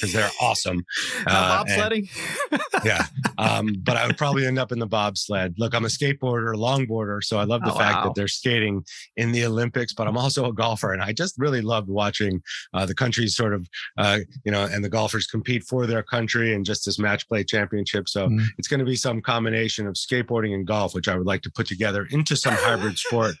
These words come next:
Speaker 1: where we could actually play golf on our boards,
Speaker 2: <laughs>
Speaker 1: never leave our boards. Maybe those cross-country boards, uh, you don't really get to stop when you hit your shot. Maybe it's like a polo, golf, croquet, uh, type situation. But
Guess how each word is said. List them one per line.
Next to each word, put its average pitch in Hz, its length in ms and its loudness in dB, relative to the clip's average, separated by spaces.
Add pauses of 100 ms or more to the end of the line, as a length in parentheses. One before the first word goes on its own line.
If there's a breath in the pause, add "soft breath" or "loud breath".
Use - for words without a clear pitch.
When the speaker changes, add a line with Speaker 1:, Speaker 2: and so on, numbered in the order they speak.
(260 loud breath)
Speaker 1:
where 101 140 0
we 107 80 2
could 117 180 2
actually 113 420 0
play 107 220 0
golf 101 340 0 (200)
on 127 180 2
our 113 160 2
boards, 101 480 0
Speaker 2:
<laughs> - 300 -2
Speaker 1:
never 113 240 4
leave 113 240 0
our 110 160 0
boards. 110 320 0
Maybe 123 180 2
those 113 220 -2
cross-country 120 600 0
boards, 95 440 0 (400 loud breath)
uh, 92 60 0
you 101 120 0
don't 117 120 0
really 123 180 0
get 123 140 0
to 113 80 -4
stop 113 360 0
when 107 100 -2
you 101 80 0
hit 107 120 0
your 92 120 -2
shot. 95 280 0
Maybe 117 180 2
it's 110 120 -4
like 107 120 -4
a 92 160 -6
polo, 110 540 0 (400 loud breath)
golf, 110 500 0
croquet, 104 720 0 (320 loud breath)
uh, 92 240 2 (100)
type 113 220 0
situation. 104 640 0
But 95 140 -2